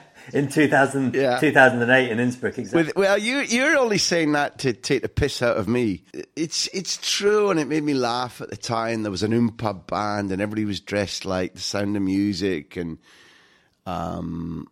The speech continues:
Speaker 2: Manolo El del Bombo, the big Spanish drummer, was there. And, and the, the, the guys who were the youngest in that squad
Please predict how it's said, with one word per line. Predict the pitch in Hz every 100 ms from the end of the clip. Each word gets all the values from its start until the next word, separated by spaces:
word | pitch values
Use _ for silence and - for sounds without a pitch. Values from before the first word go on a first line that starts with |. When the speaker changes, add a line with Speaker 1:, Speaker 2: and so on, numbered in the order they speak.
| -
Speaker 2:
Manolo | 98 107 104 110 113 113 107
El | 101 98
del | 98
Bombo, | 90 95 113 107 104
the | 95
big | 85 107 90 _ - - - -
Spanish | - - 90 92 90
drummer, | - 110 110 110 98
was | 95 90
there. | 95 95 92 - -
And, | 120 120 110
and | 113 120 123
the, | 127 -
the, | 120 117
the | 117
guys | 110 127 147 170 156 - _ _
who | - 117
were | 117
the | 101
youngest | 107 104 110 123 131 127
in | 127
that | 127 -
squad | - - 123 127